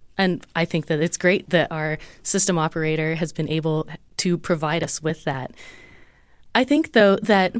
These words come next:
we know that the grid is changing. There are a lot of things that are different now than it used to be. It's not just one-way power flows that we're looking at where you have your power coming from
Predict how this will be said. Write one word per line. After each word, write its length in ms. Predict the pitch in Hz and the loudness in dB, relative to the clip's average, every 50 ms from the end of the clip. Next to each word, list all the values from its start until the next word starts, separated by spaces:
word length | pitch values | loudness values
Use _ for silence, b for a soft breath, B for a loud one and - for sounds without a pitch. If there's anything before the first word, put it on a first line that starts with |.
| b b b b b b b b _ - | b b b b b b b b _ -8
we 300 | 208 190 202 226 214 220 | -4 0 2 2 4 4
know 200 | 208 202 220 254 | 6 6 4 4
that 160 | 240 233 180 | 4 2 2
the 80 | - 175 | 0 -2
grid 400 | 151 - 175 175 180 180 170 - | -2 0 2 2 2 2 2 0
is 240 | - 185 170 170 - | 0 0 0 -2 -4
changing. 560 | - - - 175 170 165 151 147 127 127 135 | -4 -4 -2 -2 -2 0 -2 -4 -6 -8 -4
There 300 | 135 - 175 175 175 - - | 0 0 2 2 2 0 0
are 400 | 170 165 160 160 160 165 165 - _ _ _ _ _ _ _ _ - | -2 0 0 0 -2 -2 -4 -8 _ _ _ _ _ _ _ _ 0
a 60 | 202 | 0
lot 300 | 185 175 170 175 196 214 | 2 2 4 4 4 4
of 80 | 196 - | 2 0
things 300 | - 165 151 147 143 - | -2 -2 -4 -2 -4 -4
that 80 | 156 | -4
are 100 | 151 147 | -4 -4
different 500 | 139 - 156 147 - 151 127 127 - - - - - - | -4 -4 -6 -6 -4 -6 -6 -6 -8 -10 -16 -20 -10 -6
now 440 | 170 156 151 147 139 139 143 165 - - - | -4 -2 -2 -2 -2 -4 -4 -6 -6 -4 -2
than 160 | 180 165 156 | -2 0 0
it 100 | 160 160 | -2 -2
used 240 | 156 165 175 - - | -2 -4 -4 -4 -6
to 60 | 143 | -8
be. 240 | - 135 135 - B B B B B B B B | -8 -8 -10 -10 B B B B B B B B
It's 180 | - 208 - - | 0 0 2 2
not 160 | 208 202 202 | 2 0 0
just 180 | 202 202 190 - | 0 -2 -4 -4
one-way 440 | 170 156 165 170 165 160 160 156 151 | -2 -2 0 0 2 0 0 -2 -2
power 320 | - - 156 151 156 147 | -4 -6 -4 -4 -4 -4
flows 300 | 147 - 160 143 139 139 | -4 -6 -8 -8 -6 -6
that 120 | - 143 | -8 -8
we're 120 | - 147 147 | -6 -6 -6
looking 400 | 143 151 156 - 160 147 147 143 | -6 -6 -6 -4 -6 -6 -6 -6
at 220 | 139 135 139 - B B B B B B B B | -6 -6 -8 -10 B B B B B B B B
where 460 | - 180 170 156 147 139 139 139 147 b b b b b _ _ _ | 2 4 4 4 4 2 -2 -4 -6 b b b b b _ _ _
you 140 | - 190 180 | -2 -2 0
have 360 | 160 165 165 160 156 151 151 - - | 0 2 2 2 2 0 -2 -6 -4
your 160 | 170 160 156 | -4 -4 -4
power 380 | - - 175 165 156 156 156 | -4 -2 0 0 0 0 -2
coming 260 | - - 170 160 160 151 | -2 -4 -2 -2 -2 -2
from 340 | - 160 147 139 143 147 | -2 -4 -4 -2 -4 -6